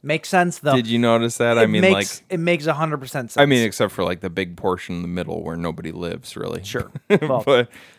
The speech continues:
Speaker 2: um,
Speaker 1: that's why those states shouldn't count, but we count them anyway.
Speaker 2: And then the other,
Speaker 1: <laughs>
Speaker 2: <laughs> the other thing that I thought was kinda funny
Speaker 1: Kidding.
Speaker 2: was,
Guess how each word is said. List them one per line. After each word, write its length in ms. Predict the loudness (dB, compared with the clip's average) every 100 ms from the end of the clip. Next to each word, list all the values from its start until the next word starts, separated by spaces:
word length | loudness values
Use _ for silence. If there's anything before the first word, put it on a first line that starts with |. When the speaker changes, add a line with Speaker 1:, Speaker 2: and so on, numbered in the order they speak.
| _
Speaker 2:
um, 440 | 2 4 4 0 -2
Speaker 1:
that's 240 | -2 0 0
why 140 | 2
those 180 | 0 -2
states 320 | -6 -8 -8
shouldn't 320 | -8 -10 -10
count, 440 | -8 -2 0 -2 -8
but 80 | -10
we 80 | -8
count 240 | -8 -8
them 120 | -8 -10
anyway. 300 | -10 -12 0
Speaker 2:
And 140 | 2 2
then 120 | 2
the 100 | 4
other, 200 | 6 6
Speaker 1:
<laughs> 0 |
Speaker 2:
<laughs> 560 | 2 -2 0 0 0 0
the 180 | 4
other 220 | 6 6 2
thing 240 | 0 -2
that 100 | 0
I 60 | 0
thought 280 | 2 0 0
was 140 | -6
kinda 280 | -8 -6 -6
funny 320 | -2 0 0
Speaker 1:
Kidding. 340 | 0 0 0
Speaker 2:
was, 180 | -4 -10